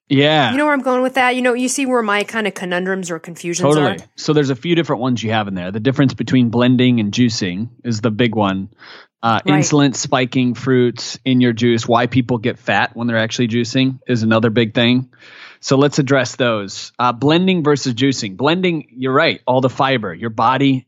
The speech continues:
Speaker 1: and, and you have a smart audience. I've listened to your podcast. Your people really get this, is your body has to break that down. So a s-, real simple analogy I use is it's like you hired a contractor to go out in the backyard and they're digging a ditch,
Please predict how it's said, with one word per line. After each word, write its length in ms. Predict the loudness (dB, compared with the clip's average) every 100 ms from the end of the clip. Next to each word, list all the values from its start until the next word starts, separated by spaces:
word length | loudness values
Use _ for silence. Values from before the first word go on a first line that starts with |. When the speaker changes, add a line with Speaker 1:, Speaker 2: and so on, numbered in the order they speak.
| _ _ _
Speaker 1:
and, 100 | -10
and 220 | -4 -2 2
you 140 | 2
have 100 | 2
a 100 | 0
smart 360 | 0 2 2 2
audience. 440 | 0 -2 -10 -10
I've 140 | -6
listened 280 | -2 -2 -2
to 60 | -2
your 120 | -2
podcast. 640 | 0 0 0 -2 -2 -4 -8
Your 80 |
people 300 | -2 -2 0
really 180 | 0 0
get 220 | 0 0
this, 340 | 0 -2 -4 -12 -18 -20 -20 -20 -20 -20 _ 2
is 400 | 4 4 2 0
your 160 | 2 2
body 340 | 2 2 2
has 220 | 0 -2
to 60 | -6
break 280 | -6 -6 -4
that 200 | -6 -4
down. 380 | -6 -8 -14 _
So 160 | -6 -4
a 40 |
s-, 200 | -4 -2
real 220 | 2 2 4
simple 280 | 2 2
analogy 440 | 2 2 2 0 0
I 80 | 0
use 500 | 2 2 0 -6 -16 _ -20 -20 -10
is 300 | -4 -4 -4
it's 160 | -2
like 160 | -2 0
you 100 | 0
hired 320 | 2 2 0
a 40 | -2
contractor 640 | -2 -2 0 -2 -2 -6
to 60 | 0
go 140 | 0
out 80 | 0
in 20 |
the 60 | -2
backyard 560 | -2 -2 0 0 0 -2
and 180 | -4 -4
they're 80 |
digging 400 | 0 0 2 2
a 40 | 2
ditch, 580 | 0 0 0 -4 -8